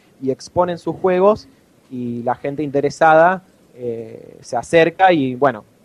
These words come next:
a, inclusive a los desarrolladores les sirve mucho esto porque empiezan a conocer el feedback del público, a lo mejor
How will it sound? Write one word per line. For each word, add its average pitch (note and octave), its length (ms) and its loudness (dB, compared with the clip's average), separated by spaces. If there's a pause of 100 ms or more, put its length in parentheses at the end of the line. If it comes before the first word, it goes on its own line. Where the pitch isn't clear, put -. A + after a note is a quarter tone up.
(240)
a, C3 220 -8
inclusive C3+ 300 -2
a - 20 2
los D3 100 4
desarrolladores C#3+ 460 -8
les C3 120 -8
sirve D3+ 140 0
mucho D3+ 240 -4
esto D#3+ 160 -2
porque C3+ 160 -8
empiezan C3 240 -12
a C3 60 -8
conocer C3+ 320 -4
el C#3 80 -4
feedback C#3 340 -6
del C3 100 -12
público, D3+ 520 2
a - 20 4
lo C3 80 -2
mejor C3+ 300 -6